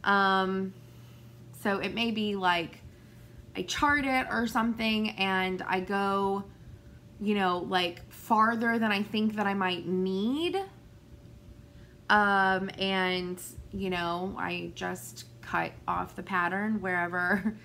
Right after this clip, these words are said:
<laughs> the frame is gonna pass through. Um, not really sure. So, <laughs> um, but my, probably what I'll end up doing is at least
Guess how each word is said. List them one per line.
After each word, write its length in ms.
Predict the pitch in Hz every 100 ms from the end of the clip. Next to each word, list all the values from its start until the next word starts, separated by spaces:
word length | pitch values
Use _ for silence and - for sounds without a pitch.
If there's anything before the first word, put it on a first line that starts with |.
| -
<laughs> 220 | - - -
the 80 |
frame 320 | 202 202 190 196
is 160 | 190
gonna 400 | 190 190 180 185 - - - - - -
pass 320 | - 190 185
through. 520 | - 190 185 214 294 302 - - - -
Um, 680 | 208 202 196 196 196 190 202 - - -
not 80 | 554
really 200 | 508 427
sure. 360 | 302 175 190 - - - -
So, 680 | - 285 269 269 262 262 262 247 - - - 294
<laughs> 800 | - - - - - - - -
um, 400 | 226 220 214 214
but 300 | 254 240 220 - -
my, 720 | 233 226 220 220 214 214 220 - - - - - - - - - -
probably 540 | - - 320 330 269 277
what 180 | 247 233
I'll 160 | 226
end 200 | 214 220
up 220 | 214 190
doing 520 | 202 202 196 190 190 -
is 540 | 196 196 190 185 185 -
at 240 | 185 180
least 920 | 185 208 208 185 175 185 - - -